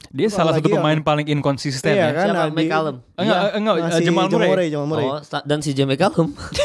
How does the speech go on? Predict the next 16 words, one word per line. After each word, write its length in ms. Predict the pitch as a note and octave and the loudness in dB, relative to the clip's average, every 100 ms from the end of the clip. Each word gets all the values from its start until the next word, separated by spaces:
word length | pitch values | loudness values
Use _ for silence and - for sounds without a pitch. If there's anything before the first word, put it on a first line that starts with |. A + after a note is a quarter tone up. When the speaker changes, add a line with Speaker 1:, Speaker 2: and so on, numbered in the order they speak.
| C#5+ F3+ | 0 0
Speaker 2:
makanya, 320 | F3 F#3+ G3+ | 2 2 2
iya, 140 | F3 G3+ | 2 0
Speaker 3:
konsisten. 300 | F#3 E3+ F3+ | 0 0 0
Speaker 2:
iya 80 | F#3+ | 0
juga 180 | F3+ F#3+ | 0 0
sih. 140 | E3+ E3+ | 0 -2
Nah, 180 | E3 D#3 | -2 0
Speaker 3:
Iya. 140 | A3+ | 2
Speaker 2:
tapi 140 | G#3 C#4 | 0 0
gue 160 | A3 | 0
lihat 180 | F#3 B3 G3+ - - | 0 -2 -4 -16 -8
ini 180 | G3 | -6
kayaknya 320 | D4 G#3 A3+ D4+ - _ _ _ _ _ | -4 -4 -4 -4 -10 _ _ _ _ _
strateginya 500 | - F3+ F#3+ A3+ D4+ | -6 -2 -2 -2 -4
apa 140 | C4 | -2
ya? 160 | D#3+ G3 | 0 0